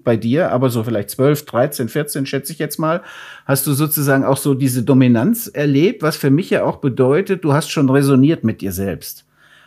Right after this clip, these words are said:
Also viele in dem Alter oder auch jetzt, auch in der Retroperspektive würden das ja so gar nicht wahrnehmen, auch nicht so beschreiben wie du. Das heißt, du bist da schon ein Stück selbstsensitiver,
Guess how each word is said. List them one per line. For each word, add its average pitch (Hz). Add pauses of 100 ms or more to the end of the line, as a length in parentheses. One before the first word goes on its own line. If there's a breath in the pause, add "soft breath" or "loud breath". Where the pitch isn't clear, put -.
(140 soft breath)
Also 127
viele 175
in 151
dem 135
Alter 147
oder 135
auch 123
jetzt, 135
auch 175
in 151
der 123
Retroperspektive 107
würden 120
das 113
ja 113
so 120
gar 107
nicht 101
wahrnehmen, 107
auch 92
nicht 107
so 104
beschreiben 101
wie 95
du. - (440 loud breath)
Das 107
heißt, 123
du 113
bist 151
da 143
schon 135
ein -
Stück - (240)
selbstsensitiver, 123